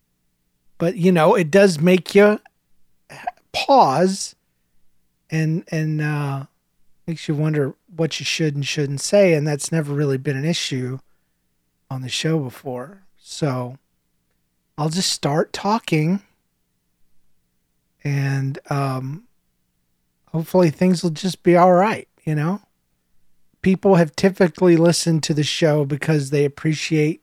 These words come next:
the honesty and the realness and the struggle and my coping and the, the process. So, um, you know, I don't,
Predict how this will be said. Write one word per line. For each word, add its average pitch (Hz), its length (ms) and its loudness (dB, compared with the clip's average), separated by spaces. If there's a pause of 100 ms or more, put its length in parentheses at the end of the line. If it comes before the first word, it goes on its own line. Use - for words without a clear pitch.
(160)
the 143 140 -4
honesty 165 720 -2 (880)
and 143 160 -6
the 135 80 -6
realness 185 760 2 (880)
and 139 240 -2
the 131 60 -4
struggle 202 720 4 (1200)
and 143 280 -2
my 131 200 -4
coping 202 600 4 (960)
and 135 680 -4 (160)
the, 139 100 -10 (180)
the 143 80 -8
process. - 760 2 (920)
So, 135 640 -2
um, 127 480 -6 (1120)
you 135 100 -6
know, 139 100 -4
I 151 120 -4
don't, 151 200 -2